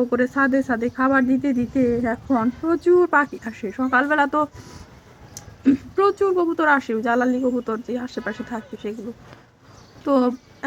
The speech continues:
এখন আস্তে আস্তে পুরা মানে পঞ্চাশ, ষাট, তিরিশ, চল্লিশ, average-এ চল্লিশটা কবুতর চলে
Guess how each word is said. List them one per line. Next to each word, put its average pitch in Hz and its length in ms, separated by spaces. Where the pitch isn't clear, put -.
এখন 277 160
আস্তে 320 240
আস্তে 285 240
পুরা 311 220
মানে 285 240
পঞ্চাশ, 370 560
ষাট, 269 360
তিরিশ, 320 360
চল্লিশ, 285 440
average-এ 269 520
চল্লিশটা 320 600
কবুতর 269 400
চলে 277 220